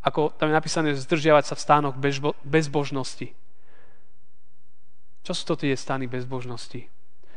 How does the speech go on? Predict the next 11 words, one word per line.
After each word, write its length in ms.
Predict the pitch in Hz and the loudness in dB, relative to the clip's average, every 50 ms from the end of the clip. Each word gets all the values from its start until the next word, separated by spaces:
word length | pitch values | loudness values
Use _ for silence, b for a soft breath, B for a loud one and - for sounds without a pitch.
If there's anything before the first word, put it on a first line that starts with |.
| b b | b b
Som 160 | b - 175 | b -2 -2
čítal 240 | 160 - 170 175 156 | 0 4 8 8 8
ten 160 | 147 156 147 | 8 6 2
žalm 280 | 139 156 151 151 156 143 | 2 4 4 4 4 4
pred 160 | - 131 127 | 2 0 -2
kázňou. 480 | - - 131 120 120 117 120 117 113 - - - - - - - - - - - - - - - - - - | -2 0 0 0 0 -2 -4 -4 -4 -4 -4 -4 -4 -4 -4 -4 -4 -4 -4 -4 -4 -6 -6 -6 -4 -4 2
Blahoslavený 520 | - 139 147 151 143 - 151 147 147 143 139 | 4 6 6 6 6 6 6 6 6 4 0
muž, 240 | 143 151 156 143 | 0 0 0 0
ktorý 200 | - - 143 135 | 0 0 0 2
nechodí 320 | 139 139 135 - 156 143 143 - | 0 0 0 0 0 0 -2 -2
podľa 240 | - 139 139 139 | 0 2 4 4